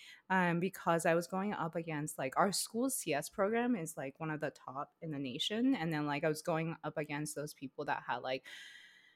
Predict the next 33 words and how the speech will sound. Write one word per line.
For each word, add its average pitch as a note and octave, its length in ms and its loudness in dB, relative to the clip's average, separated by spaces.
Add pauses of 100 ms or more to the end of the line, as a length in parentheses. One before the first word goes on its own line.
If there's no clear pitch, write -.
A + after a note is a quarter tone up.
(120)
taken G3 440 0
C G#3+ 200 2
S G#3+ 120 0
classes A3+ 420 4
all A#3 160 8
four C4 220 8
years A#3+ 520 8
and D#3+ 240 2
done F#3 280 8
all G#3 180 8
of G#3+ 120 4
their A3 180 4
internships A#3 840 4 (120)
at, C#3+ 200 2
like, D3+ 320 0
different, D#3 380 2
like, E3 240 2
<laughs> - 180 0
at F3+ 320 12
Google G#3+ 380 8
and C#3+ 180 2
Facebook. E3 540 4
And D3+ 120 2
I C#3 120 4
was C#3 160 -2
like, C#3+ 220 2
"Why F3+ 220 12
would F4+ 160 10
anyone G4 440 12
hire G4 440 8
me, E4 380 6
like, G3+ 260 6
for F#3+ 180 6